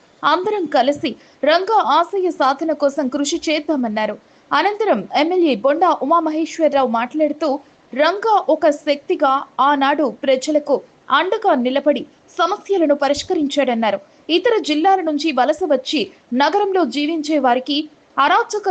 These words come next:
శక్తుల నుంచి కాపాడి అండగా ఉండేవారన్నారు. రంగా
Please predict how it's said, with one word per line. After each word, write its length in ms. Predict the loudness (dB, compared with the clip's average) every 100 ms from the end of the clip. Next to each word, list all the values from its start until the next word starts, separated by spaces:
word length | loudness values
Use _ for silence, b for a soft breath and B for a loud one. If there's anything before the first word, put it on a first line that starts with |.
| -2
శక్తుల 320 | -4 -4 -4 -2
నుంచి 240 | -2 -2 -6 -2
కాపాడి 440 | 0 2 2 0 -2 B B -2
అండగా 360 | 0 0 0 2 2 0
ఉండేవారన్నారు. 680 | 0 0 0 0 0 -2 -2 b b 0
రంగా 260 | 0 0